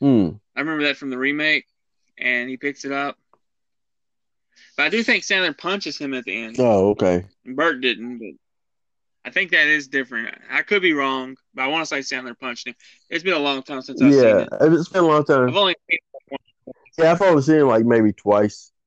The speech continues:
Speaker 1: Uh, I've seen it once. I've never seen it in theaters. I've al-, seen it, like, on D V D or whatever, home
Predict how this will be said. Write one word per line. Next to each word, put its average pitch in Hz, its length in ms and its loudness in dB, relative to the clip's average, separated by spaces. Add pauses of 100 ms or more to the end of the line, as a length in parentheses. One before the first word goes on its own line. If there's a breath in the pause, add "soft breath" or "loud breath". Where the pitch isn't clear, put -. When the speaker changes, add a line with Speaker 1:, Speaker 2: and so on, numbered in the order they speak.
(180)
Speaker 1:
Uh, 113 300 4
I've 120 140 0
seen 135 180 4
it 98 120 4
once. 107 420 0
I've 135 160 2
never 147 160 2
seen 139 240 2
it 120 40 4
in 110 60 0
theaters. 120 400 4
I've 104 160 2
al-, 101 340 2
seen 123 240 -4
it, 123 40 2
like, 113 320 0
on 107 260 -4 (540)
D 127 100 4
V 120 140 4
D 113 300 6
or 98 180 4
whatever, 104 480 4
home 107 440 -2